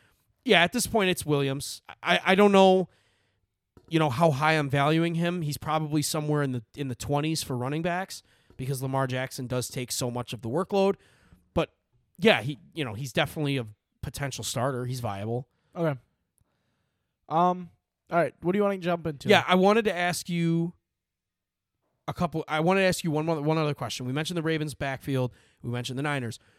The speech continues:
Speaker 1: What do you make of the Saints pass catchers?
Speaker 2: It, it's so, that team is just, I, I can't, I don't think I can give the Saints a, an appropriate evaluation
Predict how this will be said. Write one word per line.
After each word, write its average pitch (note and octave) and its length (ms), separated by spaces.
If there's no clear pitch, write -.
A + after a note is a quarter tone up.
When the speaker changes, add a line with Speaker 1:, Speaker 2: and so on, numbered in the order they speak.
Speaker 1:
What F3 100
do C#4 80
you E4+ 60
make D#4+ 200
of A3 80
the E3+ 60
Saints E3+ 380
pass C3 380
catchers? - 580
Speaker 2:
It, G3+ 240
it's F#3+ 220
so, G3 760
that F#3 260
team A3 340
is D#3+ 160
just, D#3+ 320
I, E3+ 240
I E3+ 160
can't, F#3+ 400
I E3 140
don't G3+ 220
think F#3+ 180
I F3+ 80
can D#3+ 300
give D#3+ 440
the D3+ 100
Saints D3+ 460
a, C#3 460
an C#3+ 80
appropriate F3 500
evaluation D3 1000